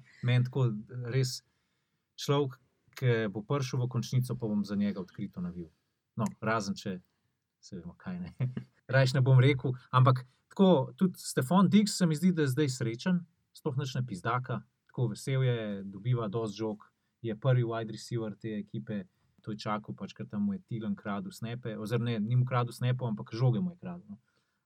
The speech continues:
Um, navijači so mi kul, nikoli še niso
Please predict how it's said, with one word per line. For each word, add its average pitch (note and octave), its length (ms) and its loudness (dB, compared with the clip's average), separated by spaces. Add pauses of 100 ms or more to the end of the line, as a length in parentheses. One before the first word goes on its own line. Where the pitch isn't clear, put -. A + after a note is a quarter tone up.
Um, G2 460 -2 (1000)
navijači C3 400 2
so C3 140 2
mi A#2+ 100 4
kul, A#2 280 -2 (1000)
nikoli A2+ 280 -2
še B2+ 120 -4
niso B2 260 0